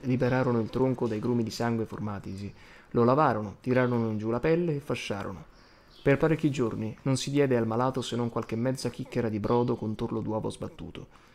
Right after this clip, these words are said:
L'imperatore aveva ordinato che finché le forze fossero ristabilite gli si desse buon cibo dalla cucina del sovrintendente. La guarigione si operò in quaranta giorni,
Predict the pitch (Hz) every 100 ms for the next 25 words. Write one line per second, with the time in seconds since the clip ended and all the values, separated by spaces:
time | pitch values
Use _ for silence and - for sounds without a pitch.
0 | - - - - - 143 165 165 190 175
1 | - 135 151 156 135 131 123 107 107 104
2 | 110 131 131 151 139 139 - 120 120 -
3 | 117 110 - 110 117 143 151 131 - 127
4 | 131 131 139 135 127 131 - 117 110 101
5 | - - 113 113 113 120 113 107 104 107
6 | 104 101 101 101 98 101 - - - -
7 | - - - _ _ - 131 165 165 170
8 | 190 160 - 139 135 135 127 131 127 123
9 | 110 95 80 73